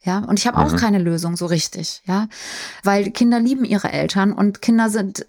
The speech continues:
Speaker 1: trotzdem gebunden an ihre Eltern. Sie sind dann unsicher gebunden oder unsicher ambivalent, wie auch immer. Und trotzdem ist da eine Bindung. Und wenn wir keine gute Alternative dazu haben, weil wenn wir dann in die Alternative gucken, dann sind es eben Heime oder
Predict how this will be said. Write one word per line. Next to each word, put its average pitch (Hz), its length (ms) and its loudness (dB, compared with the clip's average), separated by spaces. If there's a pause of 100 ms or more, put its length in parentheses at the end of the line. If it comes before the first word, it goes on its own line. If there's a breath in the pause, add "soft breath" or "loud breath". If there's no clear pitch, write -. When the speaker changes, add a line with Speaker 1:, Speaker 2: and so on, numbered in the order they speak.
Speaker 1:
trotzdem 254 440 0
gebunden 262 420 2
an 170 160 0
ihre 175 240 -2
Eltern. 185 340 0
Sie 190 80 -4
sind 226 220 2
dann 214 140 0
unsicher 240 480 2
gebunden 175 400 -2
oder 180 180 0
unsicher 214 380 2
ambivalent, 214 720 2
wie 214 160 0
auch 220 120 -2
immer. 247 400 2 (360 loud breath)
Und 208 120 0
trotzdem 254 400 0
ist 196 160 -6
da 240 60 2
eine 214 140 4
Bindung. 240 420 2
Und 196 180 0
wenn 220 160 4
wir 220 80 2
keine 214 300 2
gute 220 400 0 (280 soft breath)
Alternative 202 680 0
dazu 196 360 0
haben, 185 220 0
weil 190 140 2
wenn 202 160 4
wir 190 140 0
dann 190 180 0
in 190 140 2
die 185 180 2
Alternative 196 600 0
gucken, 214 300 0
dann 196 140 2
sind 190 180 0
es 190 120 -6
eben 185 260 0 (640 loud breath)
Heime 220 640 2
oder 175 400 -2